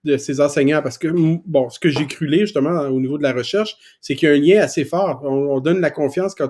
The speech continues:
on est capable de donner une crédibilité. Euh, que, que, comment tu vois ça ?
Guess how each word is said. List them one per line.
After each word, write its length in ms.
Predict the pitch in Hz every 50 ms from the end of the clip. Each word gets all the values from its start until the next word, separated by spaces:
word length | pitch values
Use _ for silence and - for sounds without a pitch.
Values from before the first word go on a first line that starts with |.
| - _
on 60 | 135
est 60 | 139
capable 340 | 143 151 143 - 180 170 151
de 60 | 143
donner 160 | 131 131 135 143
une 100 | 160 160
crédibilité. 800 | - - 147 135 123 131 131 127 127 120 117 - 127 113 - _ _ _ _ _ _ _ _ _ _ _ 135
Euh, 460 | 131 127 131 131 131 131 131 143 180 185 196 - _ _ _ _ _
que, 100 | - 170
que, 260 | - - 190 175 - -
comment 240 | - 156 160 180 185
tu 120 | - -
vois 140 | 139 139 127
ça ? 140 | - -